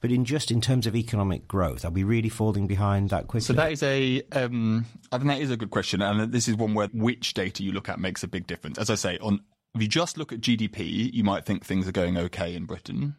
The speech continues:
Speaker 2: compared to some of, everyone slowed down, but, you know, we've slowed down, looks like about the same as some of the countries you've listed, not the U S, which has done better. But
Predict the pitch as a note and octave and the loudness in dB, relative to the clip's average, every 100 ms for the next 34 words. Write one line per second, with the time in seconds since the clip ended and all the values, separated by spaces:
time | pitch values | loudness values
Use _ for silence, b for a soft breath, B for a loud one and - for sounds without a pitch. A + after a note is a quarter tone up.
0 | - F#2+ - E2+ - F2 F2 B2 B2 A2 | -10 -10 -8 -8 -8 -10 -4 -2 0 0
1 | G#2 A2 G2+ G2+ G2 G2 F#2+ G2 - G2 | 0 0 0 -2 -2 -2 -2 -2 -4 -6
2 | E2+ F#2 - F#2+ F2+ F2+ F2+ F#2 - F2 | -4 -4 -2 -2 0 -2 -2 -4 -4 -4
3 | E2 F2 F2 - - F2+ F2 F2 F2+ E2 | -4 -6 -8 -6 -4 -4 -6 -6 -6 -6
4 | - C#2+ - F2+ D#2+ F2 - D#2+ F#2+ F#2 | -8 -8 -8 -8 -8 -8 -8 -4 0 0
5 | - D#2 D#2 F#2 - - - - E2 E2+ | -2 -8 -6 -6 -6 -6 -6 -4 -2 -2
6 | F2 G2 - | -4 -6 -8